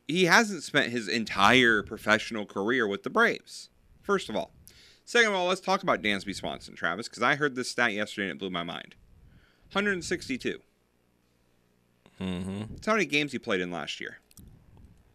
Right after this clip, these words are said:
Speaker 2: Every game.
Speaker 1: A hundred sixty the year before that.
Speaker 2: Mm-hmm.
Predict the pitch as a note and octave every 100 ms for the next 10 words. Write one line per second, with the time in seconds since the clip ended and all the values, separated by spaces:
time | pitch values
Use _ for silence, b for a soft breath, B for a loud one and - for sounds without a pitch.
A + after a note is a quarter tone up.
0 | _ _ _ _ - F2+ F#2 G2 B2 D3
1 | G#2+ - D#3 G3+ F3+ - F3+ - C3 B2
2 | B2+ A2+ - A2 G2 - _ _ - -
3 | - - - _ _ - G2 F#2 F#2+ A#2+